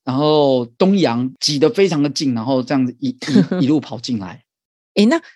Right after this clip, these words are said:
Speaker 2: 这个比赛有没有类似的？因为既然都有区间赏，有没有整体的这种M V P这种选手？
Speaker 1: 有啊，有啊，有啊。M V P选手就是、呃，当然就是一些表现比较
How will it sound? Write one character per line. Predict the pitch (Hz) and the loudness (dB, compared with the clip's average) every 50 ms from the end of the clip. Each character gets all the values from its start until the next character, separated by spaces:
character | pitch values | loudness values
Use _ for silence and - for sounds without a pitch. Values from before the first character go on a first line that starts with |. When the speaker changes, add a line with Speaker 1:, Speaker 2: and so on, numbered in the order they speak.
| _ _ _ | _ _ _
Speaker 2:
这 | - 339 | 0 2
个 | 269 226 | 2 2
比 | 180 147 143 | 2 2 0
赛 | 127 - 254 254 | 0 2 2 2
有 | 208 160 143 | 4 4 2
没 | 127 143 196 | 2 2 0
有 | 208 160 139 135 - - | 0 0 0 -2 -4 -2
类 | 170 202 190 175 | 0 2 2 2
似 | 170 - - 185 | 2 0 -2 -2
的？ | 180 175 - | -2 0 0
因 | 277 | 0
为 | 294 277 | -2 -2
既 | 240 - 269 | 0 0 0
然 | 214 190 | 0 2
都 | 214 220 | 2 0
有 | 170 | 0
区 | 151 - - 185 170 | 0 -2 -4 -6 -4
间 | 180 175 175 180 | -2 -2 -2 -2
赏， | 165 - 147 123 120 - | -4 -6 -6 -8 -8 -4
有 | - 160 | -2 0
没 | 156 196 | 2 2
有 | 233 233 | 2 2
整 | 180 170 - 156 151 190 | 0 0 -2 -2 0 0
体 | 220 226 160 135 | 0 0 -2 -2
的 | 135 | -2
这 | 143 196 | -2 -2
种 | 175 143 | -2 -2
M | - 147 139 143 | -4 -6 -6 -4
V | 165 170 165 | -4 -4 -4
P | - - 160 156 | -4 -6 -4 0
这 | 160 170 | 0 0
种 | 139 123 | 0 0
选 | 117 - - 120 131 | -2 -4 -4 -4 -4
手？ | 131 - - - - _ _ _ _ _ _ | -4 -6 -8 -12 -14 _ _ _ _ _ _
Speaker 1:
有 | - 139 135 | 0 2 4
啊， | 147 160 | 4 4
有 | 156 143 | 4 2
啊， | 139 143 | 2 2
有 | 143 135 123 | 0 0 0
啊。 | 123 120 117 - _ _ - - _ _ | -2 -4 -6 -10 _ _ -20 -20 _ _
M | - 160 165 | -2 0 2
V | 185 214 220 | 2 0 0
P | 180 214 226 | 2 0 0
选 | 220 - 160 156 | 0 -2 -2 -2
手 | 151 139 120 | -2 -2 -2
就 | 117 143 151 | -4 -6 -6
是、 | - 160 151 143 139 135 131 | -2 -2 0 0 2 0 0
呃， | 127 123 120 120 120 120 | -2 -2 -4 -4 -4 -6
当 | 117 117 165 165 170 | -4 -4 -4 -2 -2
然 | 165 139 139 | -2 -2 -2
就 | 151 | -2
是 | 143 151 151 147 | -2 -2 -4 -4
一 | - 165 | -4 -4
些 | 143 135 147 139 | -2 0 0 0
表 | 131 - 127 117 | 0 -2 -4 -4
现 | 117 - 147 135 | -2 -2 -2 -2
比 | 120 | 0
较 | 120 139 135 | -2 -4 -4